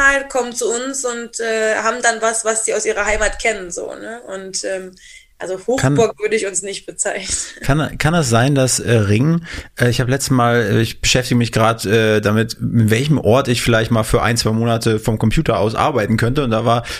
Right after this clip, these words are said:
Speaker 2: Gran Canaria, Spanien. Da war in der Reportage, haben sie, äh, so klein-, äh, so, so junge Mädels gezeigt, die am Strand auch, äh, gerungen haben. Und das scheint da wie so ein Nationalsport auf Gran Canaria zu sein. Kannst du das bestätigen, dass das irgendwie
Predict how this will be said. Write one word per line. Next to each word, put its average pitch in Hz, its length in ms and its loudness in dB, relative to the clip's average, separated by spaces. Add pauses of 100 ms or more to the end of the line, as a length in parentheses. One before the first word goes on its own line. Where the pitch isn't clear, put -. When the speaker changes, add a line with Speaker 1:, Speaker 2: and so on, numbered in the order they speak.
(140)
Speaker 2:
Gran 120 200 -2
Canaria, 120 560 0
Spanien. 107 500 0
Da 123 320 0
war 120 140 2
in 131 80 2
der 123 100 0
Reportage, 123 640 0
haben 123 120 0
sie, 120 140 2 (300)
äh, 117 220 2
so 107 100 -2
klein-, 120 260 0
äh, 117 80 4
so, 113 160 2
so 107 140 4
junge 120 260 4
Mädels 131 480 2
gezeigt, 160 540 0 (240)
die 123 100 2
am 135 100 4
Strand 127 560 0
auch, 165 280 0
äh, 110 420 2 (100)
gerungen 120 380 2
haben. 101 380 0 (260)
Und 120 80 2
das 107 80 4
scheint 123 300 0
da 123 180 2
wie 117 60 0
so 120 100 4
ein 120 60 2
Nationalsport 120 1040 2
auf 87 100 0
Gran 110 200 2
Canaria 113 520 2
zu - 140 -2
sein. 104 180 2
Kannst 123 220 0
du 123 40 4
das 117 120 2
bestätigen, 127 420 0
dass 143 140 0
das 131 120 -4
irgendwie 110 300 0